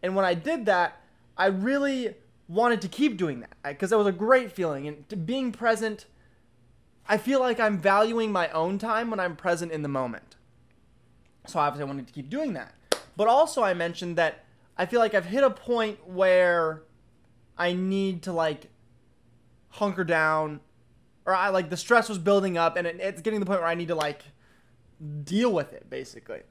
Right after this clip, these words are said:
So I tried to film this episode four hours ago, as I mentioned in the intro, and I went on and on about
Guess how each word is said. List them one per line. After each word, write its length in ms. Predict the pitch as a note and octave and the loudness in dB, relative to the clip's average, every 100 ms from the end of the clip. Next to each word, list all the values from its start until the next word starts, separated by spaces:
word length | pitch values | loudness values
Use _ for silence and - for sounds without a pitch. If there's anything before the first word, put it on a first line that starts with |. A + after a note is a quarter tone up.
| _ | _
So 320 | - B3+ B3 | -6 2 4
I 120 | A#3 | 4
tried 460 | A3 - - F4 G4+ | 2 -4 -2 2 2
to 100 | G4+ | 0
film 240 | F#4+ D#4 | 0 2
this 160 | C#4 C4+ | 2 0
episode 720 | B3 A#3 B3+ A#3 A3 G#3+ F#3 - _ _ _ - _ _ _ _ _ _ _ _ _ _ _ - | -2 -2 0 2 2 2 -2 -8 _ _ _ -20 _ _ _ _ _ _ _ _ _ _ _ 2
four 260 | C#4 D4 | 6 8
hours 280 | G#3 E3 D#3 | 8 6 2
ago, 120 | D3 | 0
as 100 | D#3 | 0
I 60 | D#3 | 0
mentioned 300 | D3+ F3 A#3 | -4 -6 -6
in 60 | D#3+ | -6
the 20 | |
intro, 360 | D3 D3 E3 F3+ _ _ _ _ _ _ _ _ _ _ _ _ _ _ F3 - _ _ - D#3 - | -4 -4 -6 -12 _ _ _ _ _ _ _ _ _ _ _ _ _ _ -20 -20 _ _ -20 -18 -8
and 140 | F3 | -4
I 80 | E3+ | -2
went 240 | E3+ G3 G3+ | 0 0 0
on 260 | F#3+ G3+ | 0 0
and 120 | G#3 | 2
on 240 | F#3+ F#3 F#3 | 4 4 4
about 560 | E3 D#3+ D#3+ D#3 - | 6 8 8 4 -4